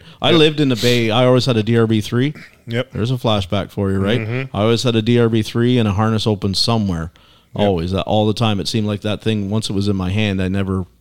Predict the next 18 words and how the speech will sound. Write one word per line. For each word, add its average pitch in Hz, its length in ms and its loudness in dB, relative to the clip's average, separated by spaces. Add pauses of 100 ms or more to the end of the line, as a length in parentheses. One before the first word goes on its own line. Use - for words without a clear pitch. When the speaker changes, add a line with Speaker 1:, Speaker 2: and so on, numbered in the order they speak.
Speaker 1:
I 95 60 -2
never 98 220 0
put 101 200 0
it 90 120 0
down. 107 220 2 (180)
Speaker 2:
<laughs> - 140 -12
Speaker 1:
My, 151 380 -2
my, 151 400 0
I 156 100 0
started, 156 460 0 (1200)
I 147 100 2
started 156 420 2
second 156 460 0
shift - 400 -2
at 110 100 2
a 101 60 2
dealership. 101 640 0 (400)
Um, 92 520 -4